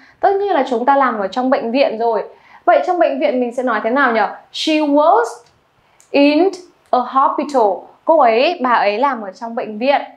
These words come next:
Đến bức tranh thứ hai nào. This is An's father. Đây là bố của An. Các con xem bố, các con đoán xem bố của An làm nghề gì mình dựa trong bức tranh này nhỉ? Ông ấy đang thu hoạch ngô đúng không nào? Vậy những người mà làm việc về nương rẫy, thu hoạch ngô, lúa gạo như thế này mình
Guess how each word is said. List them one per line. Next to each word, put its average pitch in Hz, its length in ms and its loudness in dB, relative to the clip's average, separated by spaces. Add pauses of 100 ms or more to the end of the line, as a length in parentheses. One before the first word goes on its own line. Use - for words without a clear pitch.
(360)
Đến 240 120 -2
bức 285 100 -2
tranh 311 180 0
thứ 254 120 -2
hai 285 280 -2
nào. 247 220 -2 (340)
This 349 220 4 (120)
is 277 280 0
An's 302 280 -2 (100)
father. 294 480 0 (180)
Đây 277 160 0
là 240 120 2
bố 202 360 0
của 330 180 4
An. 269 340 -2 (200)
Các 311 60 -6
con 370 260 2
xem 349 220 -2
bố, 226 240 2
các 302 140 2
con 330 160 2
đoán 226 220 -2
xem 302 180 -4
bố 220 180 2
của 320 60 2
An 285 220 0
làm 240 180 -2
nghề 208 140 -2
gì 208 200 -6
mình 196 200 -10
dựa 214 180 0
trong 269 140 -2
bức 302 120 0
tranh 294 180 -2
này 233 120 4
nhỉ? 196 80 0 (520)
Ông 294 180 0
ấy 226 120 2
đang 269 480 -4 (160)
thu 294 120 -2
hoạch 262 160 -2
ngô 247 340 2
đúng 208 120 -2
không 247 160 -2
nào? 226 200 0 (560)
Vậy 294 220 0
những 339 260 -8
người 320 280 0
mà 240 220 -2 (120)
làm 233 320 -4
việc 226 240 -4
về 208 120 -4
nương 254 460 0
rẫy, 254 280 0
thu 311 80 -10
hoạch 262 180 -4
ngô, 240 380 -2
lúa 202 220 -6
gạo 233 220 -4
như 214 80 -10
thế 220 80 -18
này 247 160 -8
mình 202 220 -14